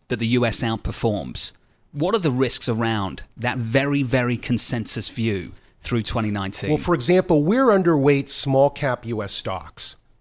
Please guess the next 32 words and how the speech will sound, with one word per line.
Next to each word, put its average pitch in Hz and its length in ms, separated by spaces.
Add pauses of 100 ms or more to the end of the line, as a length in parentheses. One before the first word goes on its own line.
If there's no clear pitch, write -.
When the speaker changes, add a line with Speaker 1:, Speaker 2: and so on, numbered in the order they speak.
(200)
Speaker 2:
You 131 80
know, 110 80
they've 120 160
had 135 120
the 135 60
best 135 480
performance 120 840
of 107 260
any 151 260
asset 117 360
class, 98 380
any 127 100
major 117 400
asset - 240
class 101 320
over 107 160
the 98 80
last 104 320
decade. 87 480 (580)
Um, 110 360
they 131 200
have 123 200
more 123 180
leveraged 113 420
balance 147 320
sheets. 175 360
Sure, - 520
valuations 127 720
have 101 160
come 104 180
down 113 360
some, 127 340